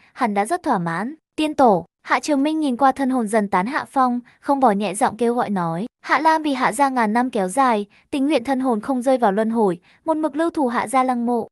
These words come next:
vì Hạ gia mỗi một thời đại gia chủ độ nhập linh lực, lấy bảo đảm Hạ gia kéo dài." Cuối cùng thân hồn linh lực hoàn toàn khô kiệt, liền bước vào luân hồi đều không có liền tiêu tán ở giữa thiên địa. Bây giờ rốt cục tại hỗn độn ma vực bên trong lần nữa gặp được Hạ Phong, lại cũng chỉ có thể trơ mắt nhìn thân hồn của hắn tiêu tán.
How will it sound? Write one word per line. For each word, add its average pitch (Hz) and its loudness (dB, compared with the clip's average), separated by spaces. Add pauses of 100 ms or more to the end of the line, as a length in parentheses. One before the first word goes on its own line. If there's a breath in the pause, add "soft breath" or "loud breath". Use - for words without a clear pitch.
(160)
vì 339 2
Hạ 330 2
gia 302 2
mỗi 302 0
một 330 0
thời 254 2
đại 214 0
gia 269 4
chủ 269 0
độ 196 0
nhập 220 0
linh 240 0
lực, 226 0 (240 soft breath)
lấy 240 4
bảo 311 4
đảm 202 0
Hạ 233 -4
gia 247 -2
kéo 202 -2
dài." 196 -4 (160)
Cuối 294 4
cùng 330 2
thân 285 2
hồn 262 2
linh 302 0
lực 269 0
hoàn 262 0
toàn 214 2
khô 277 0
kiệt, 233 -2 (280 soft breath)
liền 285 2
bước 381 2
vào 269 6
luân 254 0
hồi 254 2
đều 220 2
không 277 -2
có 220 2
liền 254 -2
tiêu 262 0
tán 208 0
ở 262 0
giữa 196 -4
thiên 254 -2
địa. 247 -4 (200)
Bây 349 4
giờ 311 4
rốt 339 2
cục 311 -2
tại 220 2
hỗn 262 0
độn 285 0
ma 269 4
vực 240 -2
bên 269 -2
trong 247 0
lần 202 2
nữa 202 -2
gặp 285 0
được 220 -4
Hạ 240 -4
Phong, 247 0 (260 soft breath)
lại 302 2
cũng 311 -4
chỉ 320 -2
có 202 -2
thể 233 0
trơ 233 0
mắt 330 -2
nhìn 277 -2
thân 240 -4
hồn 220 -2
của 175 -4
hắn 175 -6
tiêu 254 -2
tán. 185 -4